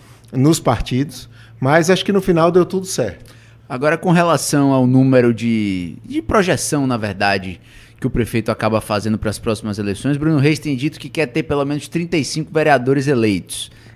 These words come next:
Speaker 2: Ele fala ali em um número ideal, e isso, obviamente, também coloca a base de oposição perdendo cadeiras. Você acha que vai ter um avanço, de fato, na base do prefeito?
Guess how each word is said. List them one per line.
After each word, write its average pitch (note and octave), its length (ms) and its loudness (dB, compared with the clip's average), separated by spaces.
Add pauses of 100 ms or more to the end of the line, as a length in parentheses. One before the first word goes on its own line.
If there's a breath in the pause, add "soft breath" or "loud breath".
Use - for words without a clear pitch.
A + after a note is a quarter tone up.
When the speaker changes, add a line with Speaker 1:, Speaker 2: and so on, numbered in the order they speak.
Speaker 2:
Ele - 80 -12
fala E3 180 4
ali D#3 140 2
em E3 120 4
um D#3+ 120 4
número D3 360 4
ideal, C#3+ 760 8 (340 loud breath)
e C4+ 140 2
isso, B3 160 2
obviamente, F#3+ 500 4
também G3 480 -2 (400 soft breath)
coloca G#3 500 10
a F#3 60 6
base D#3 220 10
de E3+ 80 8
oposição E3+ 580 4
perdendo F3+ 500 4
cadeiras. C#3 840 2 (520 soft breath)
Você - 140 0
acha A3+ 180 6
que A3 120 -6
vai G3 160 4
ter - 120 2
um F#3 100 0
avanço, D#3+ 520 0 (160)
de A2 120 -12
fato, C3 360 0
na A2+ 80 -2
base A2+ 340 2
do G#2 140 -6
prefeito? G#2 500 -8